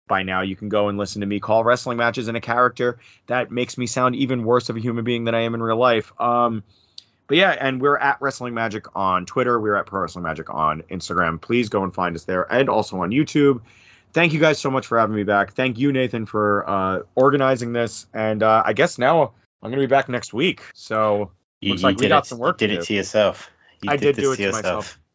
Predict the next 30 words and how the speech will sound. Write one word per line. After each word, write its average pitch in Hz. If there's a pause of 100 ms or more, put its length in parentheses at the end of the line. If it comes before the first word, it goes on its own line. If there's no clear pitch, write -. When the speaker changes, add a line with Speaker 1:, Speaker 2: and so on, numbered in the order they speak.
(180)
Speaker 1:
'Cause 175
I 160
fell 151
back 131
in 110
love 107
with 98
podcasting. 85
What 95
can 85
I 76
say? 76
I, 110
because 110
I 113
got 131
to -
be 117
here 110
with 104
my 101
buddy. 143 (280)
I 113
got 117
to 113
do 107
something 101
fun 131
and 113
different. 101